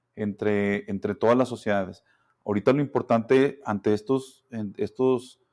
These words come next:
sucesos tan, tan lamentables, ilegales, inconstitucionales, la solución es unirnos. En el tema del istesac, lo importante es que los jubilados se mantengan unidos, porque si cada quien hubiera hecho su pelea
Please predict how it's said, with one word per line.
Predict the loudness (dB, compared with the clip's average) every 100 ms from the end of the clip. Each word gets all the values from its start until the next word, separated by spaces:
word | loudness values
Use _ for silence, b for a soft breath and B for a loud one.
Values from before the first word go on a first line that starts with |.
| _
sucesos | _ -6 0 2 2 -4
tan, | -4 -4 -2 -2 -4 -6
tan | -2
lamentables, | 0 -2 0 2 2 0 -6 -14 _ _ _ _ _ _ -8
ilegales, | -2 2 4 6 4 2
inconstitucionales, | -2 -2 -6 -8 -12 -4 0 2 2 -2 -6 _ _ _ -6
la | -4
solución | 0 -2 0 0
es | 0 2
unirnos. | 2 2 0 -8 -14 _ _ _ _ _ _ _
En | -6 -2
el | -2
tema | 0 4 4 4 2
del | -2 2 4 2
istesac, | 0 -4 2 4 4 2 -20 _ _ _ _ _ _ -6
lo | -4
importante | -2 -2 0 2
es | 0
que | 2
los | 0 2
jubilados | 0 4 4 4
se |
mantengan | 2 2 2 2 2
unidos, | 2 2 0 -4
porque | -8 -6
si | -8 0
cada | 4 4
quien | 4 4 4
hubiera | 6 6 6
hecho | 4 2
su | 0 2
pelea | 4 6 6 6 2